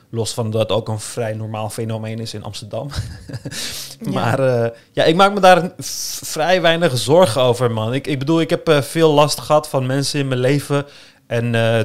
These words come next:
Speaker 1: tuurlijk zaten er w-, waarschijnlijk ook wel asielzoekers tussen. Maar het is niet dat asielzoekers er met, eh, schouders bovenuit steken of zo.
Speaker 2: Ja. En de andere onderwerpen waren dus sociale kansen binnen tien jaar. Ja, ik weet niet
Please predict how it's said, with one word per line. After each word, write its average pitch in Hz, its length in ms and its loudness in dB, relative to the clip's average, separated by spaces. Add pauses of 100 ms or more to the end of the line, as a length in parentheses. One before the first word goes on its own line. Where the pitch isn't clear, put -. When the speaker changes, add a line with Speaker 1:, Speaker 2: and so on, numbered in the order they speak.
(120)
Speaker 1:
tuurlijk 127 380 2
zaten 113 360 -2
er 113 120 -2
w-, 110 40 -12 (120)
waarschijnlijk 123 640 -4
ook 117 100 0
wel 113 220 -4
asielzoekers 117 640 -6
tussen. 117 360 -6
Maar 117 100 -6
het - 80 -12
is 113 80 -8
niet 117 120 -6
dat 117 160 -6
asielzoekers 117 520 -6
er 113 140 -4
met, 113 160 -6 (100)
eh, 113 240 -4 (480)
schouders 110 460 -6
bovenuit 110 440 -4
steken 107 400 -10
of 117 120 -16
zo. - 300 -14 (840)
Speaker 2:
Ja. 185 340 -4 (1000)
En 208 120 -10
de 196 80 -4
andere 214 280 -2
onderwerpen 208 500 0
waren 190 240 -2
dus 180 200 -6
sociale 190 540 -2
kansen 220 640 -4
binnen 196 240 -4
tien 208 260 -4
jaar. 196 380 -2
Ja, 175 160 -8
ik 170 100 -14
weet 170 140 -8
niet 175 200 -10